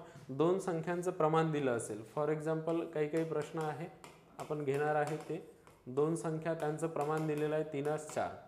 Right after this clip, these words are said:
ठीक आहे. परत मसावी दिला सहा आणि लसावी दिला something, इथं लसावी देऊ नये, ठीक आहे. तर असं असताना आता संख्या कशा काढायच्या,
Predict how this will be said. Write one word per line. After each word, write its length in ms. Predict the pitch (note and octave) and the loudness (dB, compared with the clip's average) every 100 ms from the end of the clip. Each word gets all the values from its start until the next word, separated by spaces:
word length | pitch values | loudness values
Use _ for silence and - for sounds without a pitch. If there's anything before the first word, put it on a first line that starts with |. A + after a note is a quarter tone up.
| - - _ - | -20 -20 _ -10
ठीक 140 | E3 | -8
आहे. 80 | G2+ - - - | -8 -10 -8 -2
परत 160 | D3+ | 0
मसावी 440 | D#3 C#3+ C#3+ D#3+ D#3+ | 0 -2 0 0 2
दिला 260 | D#3 D#3 | 0 0
सहा 380 | D#3 - C#3+ E3 - - - - | 0 0 0 0 -4 -14 -20 -4
आणि 340 | C#3+ D3+ B2+ - | 0 2 2 0
लसावी 460 | C#3+ C#3+ C#3 D#3+ D#3 | 0 0 2 0 0
दिला 240 | D3+ D3+ | 0 0
something, 420 | D#3+ D3+ B2 G#2 F#2+ - - - - - - - _ - - - - _ - - | 0 -2 -2 -6 -10 -12 -20 -20 -20 -20 -20 -20 _ -20 -20 -20 -20 _ -16 -8
इथं 180 | C#3 D#3 | 0 4
लसावी 460 | D#3 D3 D3 C#3+ | 4 6 4 4
देऊ 200 | B2 A2+ | 2 2
नये, 180 | G2 F2+ - - - - | 0 -4 -8 -20 -20 -14
ठीक 140 | F3 | -12
आहे. 80 | - - - - | -12 -16 -20 2
तर 100 | D#3+ D#3+ | 2 4
असं 220 | D3 - F#3 | 2 4 2
असताना 340 | F3+ F#3 F3 | 2 0 0
आता 180 | F3 F#3 | 0 0
संख्या 360 | F3+ D#3+ D#3+ | 0 2 4
कशा 280 | F#3 D#3 D3 | 4 4 0
काढायच्या, 420 | C3 G#2 G2 - | -2 -2 -4 -6